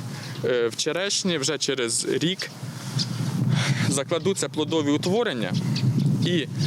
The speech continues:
е, буде дуже зручно збирати урожай, його буде маса.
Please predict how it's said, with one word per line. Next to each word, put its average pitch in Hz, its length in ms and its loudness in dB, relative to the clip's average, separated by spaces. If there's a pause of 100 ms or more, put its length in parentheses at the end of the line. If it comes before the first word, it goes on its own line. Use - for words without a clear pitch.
(240)
е, 127 80 4
буде 156 320 0
дуже 185 300 2
зручно 151 400 2
збирати 139 420 0
урожай, 165 500 2
його 151 240 2
буде 156 260 0
маса. 120 460 -2